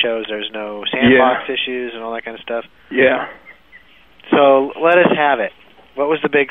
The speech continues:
Speaker 1: secret to winning that?
Speaker 2: It was, it was just the old domain. I mean, you know, I had, um, I, I had a domain that was from, it was infovegas dot org or something like that, and it was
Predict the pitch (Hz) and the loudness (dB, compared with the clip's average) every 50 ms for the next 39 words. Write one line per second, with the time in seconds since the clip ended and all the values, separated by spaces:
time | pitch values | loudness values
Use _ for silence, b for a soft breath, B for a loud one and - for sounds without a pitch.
0 | - - 139 123 - 120 - - 120 117 120 120 117 113 107 101 92 87 - _ | -2 -4 -4 -4 -4 -8 -8 -8 -10 -10 -10 -10 -10 -10 -12 -12 -12 -12 -16 _
1 | _ _ - - - - - - - - - 180 190 202 202 185 - - 170 190 | _ _ -20 -20 -20 -20 -20 -20 -12 0 2 4 6 6 4 2 0 0 2 2
2 | 196 190 185 208 247 - - 220 202 202 220 226 220 208 185 147 139 160 208 254 | 2 2 2 0 0 0 2 4 4 4 6 6 4 2 2 2 0 0 0 0
3 | 185 202 - 110 120 135 143 147 147 143 127 - _ _ _ _ _ _ _ 156 | -2 -2 -2 -2 0 2 2 2 2 -2 -4 -6 _ _ _ _ _ _ _ -2
4 | 151 151 151 151 151 151 151 147 156 165 160 160 160 156 156 - - _ _ _ | 0 2 4 4 4 2 0 -2 -2 -4 -2 0 0 -2 -2 -4 -18 _ _ _
5 | _ _ _ _ _ _ - 131 135 131 123 123 120 117 117 113 113 - _ _ | _ _ _ _ _ _ -8 -4 -2 -2 0 0 -2 -2 -4 -6 -10 -14 _ _
6 | _ _ _ _ _ _ _ _ _ _ _ _ _ _ _ - - _ - - | _ _ _ _ _ _ _ _ _ _ _ _ _ _ _ -20 -20 _ -20 -20
7 | _ _ - 139 143 139 - - - 131 135 - 165 170 185 196 196 190 190 185 | _ _ 0 2 2 2 0 -2 -4 -4 -2 0 0 0 0 -2 0 2 2 2
8 | 160 127 113 113 117 123 131 131 - _ _ - 120 110 110 117 107 - - - | 2 0 -2 -2 -2 -4 -6 -8 -12 _ _ 0 0 0 0 -2 -6 -6 -4 0
9 | 117 113 110 110 110 - - 120 120 117 117 110 107 - - - - - _ _ | 0 0 0 -2 -4 -2 0 2 2 4 2 2 0 -2 -12 -20 -20 -20 _ _
10 | _ _ _ _ 131 135 139 135 - - 139 139 131 123 147 123 123 127 123 131 | _ _ _ _ -2 0 0 0 2 4 4 4 4 2 2 2 2 2 4 2
11 | 139 139 - - - _ _ _ 120 117 117 113 110 - - - _ _ _ _ | 2 2 2 -6 -18 _ _ _ 2 2 4 2 0 -2 -8 -20 _ _ _ _
12 | _ _ _ _ _ _ _ _ 113 110 113 120 131 147 156 151 135 - - 147 | _ _ _ _ _ _ _ _ -4 0 2 2 2 2 0 -2 -6 -4 -4 -4
13 | 143 147 160 156 147 - - 160 160 160 - - b b b b b b b b | -4 -2 -4 -6 -6 -4 -4 -2 -2 -2 -4 -8 b b b b b b b b
14 | - 123 127 120 127 127 | -2 2 2 4 4 4